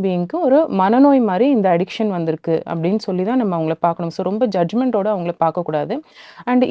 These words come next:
இதுக்குன்னு நிறைய காப்பகங்கள் இருக்கு, de-addiction centers இருக்கு, கவர்மெண்ட் ரன் பண்ற de-addiction சென்டர்ஸே இருக்கு. அங்க அட்மிட் பண்ணி ஒரு, அ,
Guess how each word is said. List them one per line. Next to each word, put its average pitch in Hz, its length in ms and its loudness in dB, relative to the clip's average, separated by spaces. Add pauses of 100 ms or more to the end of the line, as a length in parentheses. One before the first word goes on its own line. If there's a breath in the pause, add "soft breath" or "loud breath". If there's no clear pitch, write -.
இதுக்குன்னு 294 440 2 (100)
நிறைய 226 200 6 (260)
காப்பகங்கள் 214 580 0
இருக்கு, - 260 -4
de-addiction 220 520 4
centers 170 400 0
இருக்கு, 156 180 -2 (100)
கவர்மெண்ட் 202 480 4
ரன் 190 220 0
பண்ற 233 240 2
de-addiction 190 500 -2
சென்டர்ஸே 170 460 -2
இருக்கு. 170 180 -6 (540 loud breath)
அங்க 196 140 2 (160)
அட்மிட் 233 360 4
பண்ணி 226 240 4 (220)
ஒரு, 190 120 0 (540 soft breath)
அ, - 20 2